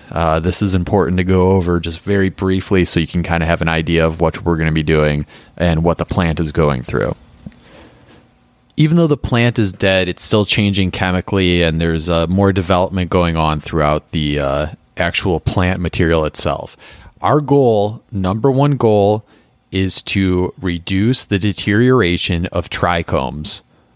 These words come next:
while removing the moisture from the plant. This is how we're gonna be able to make this plant shelf stable, keep the flowers in great condition, keep them up to their highest standard,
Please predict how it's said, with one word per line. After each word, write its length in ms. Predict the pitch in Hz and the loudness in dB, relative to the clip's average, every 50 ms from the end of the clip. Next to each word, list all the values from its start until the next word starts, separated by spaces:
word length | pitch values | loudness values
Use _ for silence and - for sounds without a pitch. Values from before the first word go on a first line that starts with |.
| _ - | _ -4
while 240 | - 90 87 90 90 | 0 0 2 2 2
removing 480 | 90 90 90 92 98 101 104 117 113 | 2 2 2 2 2 2 2 2 2
the 80 | 107 101 | 2 2
moisture 540 | 98 95 92 92 95 92 - - - 90 82 | 0 0 2 2 2 0 0 0 -2 -2 -2
from 160 | - - 80 | -2 -4 -4
the 80 | 78 73 | -4 -6
plant. 480 | - - - 85 69 55 - - - _ _ _ _ _ _ _ - | -8 -6 -4 -4 -4 -4 -6 -10 -18 _ _ _ _ _ _ _ -8
This 240 | - 92 104 101 - | -2 -2 0 0 0
is 120 | 120 101 | -2 0
how 140 | 107 117 110 | 0 2 2
we're 120 | 110 110 107 | 2 2 2
gonna 140 | 113 110 | 2 0
be 160 | 98 98 101 101 | 2 2 0 2
able 140 | 101 104 | 2 2
to 60 | 104 95 | 2 2
make 300 | 92 92 95 95 _ - | 2 0 -2 -2 _ -6
this 120 | 90 - | -6 -6
plant 440 | - - - 98 87 82 80 - - | -6 -4 -2 -2 0 0 -2 -4 -6
shelf 340 | - - - 80 87 98 - | -4 -2 0 0 0 0 -2
stable, 720 | - - - 95 90 92 90 90 95 92 92 95 90 _ _ _ _ - | -4 -2 0 0 2 2 2 2 2 2 2 0 -2 _ _ _ _ -6
keep 220 | - 110 110 - | -2 -2 -2 0
the 100 | - - | -2 -2
flowers 480 | - - 104 95 95 101 101 101 - - | 0 2 2 2 4 2 2 0 0 -4
in 100 | 76 80 | -6 -6
great 360 | - - 80 80 95 101 - | -2 0 0 2 0 0 0
condition, 720 | - 110 98 92 92 90 - - 95 92 87 87 92 95 - - - - _ _ - | 0 0 2 2 2 2 2 2 0 0 0 0 -2 -4 -6 -10 -20 -20 _ _ -12
keep 220 | - - 104 98 | -6 -4 -4 -2
them 180 | - 104 92 98 - | -2 -2 -4 -2 -2
up 200 | 101 104 101 - | -2 -2 -2 -2
to 120 | - - 95 | -2 -2 0
their 140 | 90 73 | 0 0
highest 400 | - - 98 92 98 95 - - | 0 0 0 2 2 0 0 0
standard, 680 | - - 101 92 90 87 87 85 82 80 82 82 76 | -2 0 0 0 0 0 0 0 2 2 0 0 -2